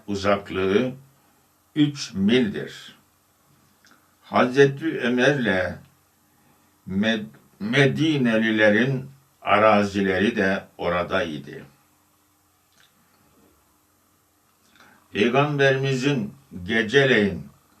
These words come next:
aile yanına girmeyi yasaklaması.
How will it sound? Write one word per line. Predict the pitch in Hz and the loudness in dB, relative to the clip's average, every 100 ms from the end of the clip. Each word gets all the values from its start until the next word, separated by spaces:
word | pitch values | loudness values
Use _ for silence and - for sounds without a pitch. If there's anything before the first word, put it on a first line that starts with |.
| _ _ _ _ | _ _ _ _
aile | 101 113 117 123 | 0 0 2 0
yanına | 135 117 107 110 113 127 135 - 87 87 | 0 0 0 0 2 0 0 -6 -12 -6
girmeyi | 101 104 98 95 98 127 135 - - _ _ _ _ | -2 2 2 2 2 0 -2 -8 -20 _ _ _ _
yasaklaması. | 92 101 101 107 98 95 95 95 87 - 90 | -2 -2 0 -4 -2 -2 0 0 -2 -4 -6